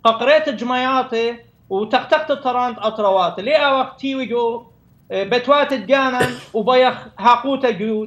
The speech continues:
دشتت ننوێ. هاقوتە لێ پێشە شقلتە بدە حەسەن ئەیوتە.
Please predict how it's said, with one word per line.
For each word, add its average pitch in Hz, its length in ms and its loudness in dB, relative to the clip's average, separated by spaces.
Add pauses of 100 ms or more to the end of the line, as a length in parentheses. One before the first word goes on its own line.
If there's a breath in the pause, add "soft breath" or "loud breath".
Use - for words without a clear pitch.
دشتت 226 380 -4
ننوێ. 175 300 -4 (380)
هاقوتە 262 460 2
لێ 302 160 6
پێشە 254 280 0 (320)
شقلتە 226 460 0
بدە 226 220 2
حەسەن 208 320 -2
ئەیوتە. 170 460 -8